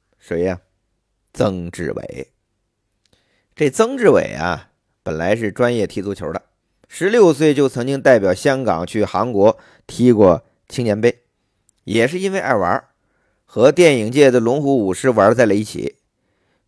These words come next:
本来啊，他家境富裕，但后来他父亲出了问题，家道中落，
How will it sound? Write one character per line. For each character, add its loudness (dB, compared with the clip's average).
本 -4
来 0
啊， -6
他 -4
家 2
境 -10
富 -10
裕， -10
但 -4
后 4
来 2
他 -14
父 -10
亲 -10
出 -10
了 2
问 0
题， -12
家 4
道 2
中 -6
落， -8